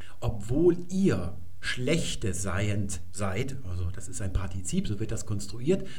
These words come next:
bedeutet aber, obwohl ihr schlecht seid, "eudate", wisst ihr. Ne, eudan ist auch so eine Art Präterito Präsens. Die Form ist der Form nach ein Perfekt, euda, ich weiß,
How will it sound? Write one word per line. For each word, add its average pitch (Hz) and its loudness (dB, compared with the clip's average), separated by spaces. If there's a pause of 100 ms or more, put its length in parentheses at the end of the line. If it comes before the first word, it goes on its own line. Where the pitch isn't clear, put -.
bedeutet 117 -2
aber, 117 -2
obwohl 139 0
ihr 135 0
schlecht 113 0
seid, 175 0 (580)
"eudate", 151 0 (160)
wisst 127 0
ihr. 90 0 (260)
Ne, 104 -2
eudan 113 0
ist 113 -2
auch 147 0 (240)
so - 2
eine 123 2
Art 117 0 (180)
Präterito 170 0
Präsens. 123 0
Die 110 -2
Form 120 2
ist 160 0
der 127 0
Form 110 2
nach 127 0
ein 101 -2
Perfekt, 107 0
euda, 113 0
ich - -2
weiß, 98 -2